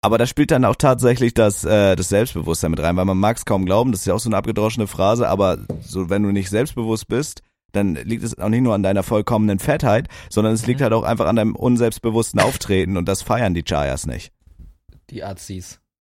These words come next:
Speaker 1: Und
Speaker 2: Mhm.
Speaker 1: irgendwann, wenn du halt lernst, einen Fick darauf zu geben und du denkst, ey, wieso kümmere ich mich eigentlich da um die anderen? So, ich bin ein geiler Typ und wenn die was wollen, sollen die zu mir kommen. Also das, als ich dann irgendwann einen Fick drauf gegeben hat, hab, hab, aha, hat's
Speaker 2: Yeah!
Speaker 1: dann, äh,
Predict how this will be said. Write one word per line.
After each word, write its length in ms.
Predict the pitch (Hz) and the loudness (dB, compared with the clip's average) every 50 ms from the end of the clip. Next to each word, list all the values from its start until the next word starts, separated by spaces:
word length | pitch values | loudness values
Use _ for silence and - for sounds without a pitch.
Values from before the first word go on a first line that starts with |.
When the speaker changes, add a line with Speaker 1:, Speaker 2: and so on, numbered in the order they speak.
| _ _ _ _ _ _ | _ _ _ _ _ _
Speaker 1:
Und 120 | - 101 | -2 0
Speaker 2:
Mhm. 60 | 117 147 | 2 2
Speaker 1:
irgendwann, 360 | 165 170 151 139 151 - 131 | 2 4 4 2 2 4 4
wenn 120 | 156 147 | 4 4
du 180 | 151 151 135 139 | 4 4 4 4
halt 160 | 139 123 113 | 2 4 4
lernst, 260 | 117 123 - 151 - - | 4 4 4 2 -2 -4
einen 60 | - | 0
Fick 180 | - 139 131 - | 0 0 2 2
darauf 240 | 143 143 147 143 - | 2 0 0 -2 -2
zu 140 | - 135 | -4 -2
geben 200 | 113 139 151 156 | 0 0 2 2
und 60 | 151 127 | 0 0
du 60 | 101 | 0
denkst, 260 | - 107 110 110 107 - - | -2 -2 -2 -2 -4 -4 -2
ey, 280 | 101 107 107 107 107 - _ _ _ _ _ - - | 0 2 2 0 0 -4 _ _ _ _ _ -14 -10
wieso 180 | - 95 101 | -6 -6 -4
kümmere 240 | 101 - 131 127 127 | -2 0 0 0 0
ich 60 | 127 | 0
mich 140 | 123 110 - | -2 -4 -2
eigentlich 160 | - 110 107 | -2 -2 -2
da 100 | - 104 | 0 -2
um 80 | 101 101 | -2 0
die 100 | 95 76 | -2 -2
anderen? 400 | 85 131 131 117 113 120 123 - | 0 0 0 2 2 0 -2 -2
So, 140 | 82 98 98 | -2 -2 -2
ich 120 | 95 - | -2 -2
bin 160 | - 104 101 | -2 -2 -2
ein 40 | 95 | 0
geiler 300 | 90 98 95 92 92 90 | 0 0 0 0 0 -2
Typ 320 | - - 120 131 - - - | -2 -4 -4 -4 -4 -6 -6
und 340 | - 101 98 95 92 92 - | -4 -4 -4 -4 -4 -4 -2
wenn 120 | 92 98 | -2 -2
die 100 | 95 90 | 0 0
was 160 | 90 85 80 | -2 -4 -2
wollen, 220 | - 92 95 95 92 | -2 -2 0 0 0
sollen 140 | 95 90 90 | 0 0 0
die 60 | 85 | -4
zu 140 | - - 101 | -4 -2 -2
mir 140 | 113 131 | -2 0
kommen. 200 | - 113 98 101 | 0 0 0 0
Also 160 | 92 90 92 90 | 0 -2 -2 -2
das, 200 | 107 110 110 - | -2 -2 -2 -2
als 260 | - 107 101 - - | -4 -4 -4 -6 -8
ich 160 | 131 127 - - | -10 -10 -10 -12
dann 240 | - - 123 123 - | -6 -2 -2 -2 0
irgendwann 220 | - 135 127 123 113 | -2 0 0 0 0
einen 40 | - | 0
Fick 180 | - - 151 - | 0 -2 -2 0
drauf 180 | 151 165 156 | 0 0 -2
gegeben 300 | 151 147 147 147 151 151 | -2 -2 0 2 2 2
hat, 160 | 156 156 - - - - - | 2 2 0 -6 -10 -8 -2
hab, 320 | 131 143 165 - _ - - | 0 0 0 0 _ -8 -4
hab, 280 | - 127 131 - - _ | 0 0 0 0 -2 _
aha, 600 | - - 214 254 277 269 - 151 196 180 127 - - - - - - - | -4 0 2 4 4 4 4 2 2 2 2 0 -6 -12 -20 -20 -2 0
hat's 160 | 95 110 131 | 0 2 2
Speaker 2:
Yeah! 160 | 165 190 240 277 311 370 440 440 381 156 113 - - _ _ _ | 2 2 4 4 4 4 4 4 2 0 -2 -8 -16 _ _ _
Speaker 1:
dann, 380 | - 80 - - 113 131 143 147 | 0 0 2 2 0 0 0 -2
äh, 440 | - 110 131 143 143 139 143 143 | -2 0 0 2 2 2 0 0